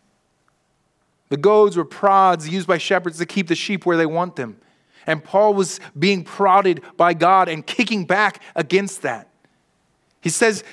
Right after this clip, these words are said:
Jesus, he's, and Jesus says that that way of living, kicking against the goads, is hard. It's hard for you to kick against the goads. Working against God's purpose is painful. And he's calling him instead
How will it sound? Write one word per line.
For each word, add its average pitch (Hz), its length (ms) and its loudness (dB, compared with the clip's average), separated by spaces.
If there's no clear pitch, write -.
Jesus, 226 480 0
he's, 185 300 -4
and 180 220 -2
Jesus 233 280 -2
says 226 260 0
that 175 180 -2
that 226 200 2
way 226 140 2
of 196 140 2
living, 202 320 0
kicking 226 320 -4
against 220 180 -2
the 214 80 -2
goads, 208 300 0
is 208 100 -4
hard. 226 680 0
It's 175 160 -4
hard 247 440 0
for 240 80 -6
you 208 160 -2
to 196 80 -2
kick 202 260 -2
against 196 300 -6
the 190 80 -4
goads. 165 360 0
Working 214 460 0
against 202 400 -4
God's 214 300 2
purpose 220 600 -2
is 196 160 0
painful. 240 720 -4
And 156 140 -4
he's 180 140 -2
calling 220 480 0
him 190 140 -6
instead 175 720 -8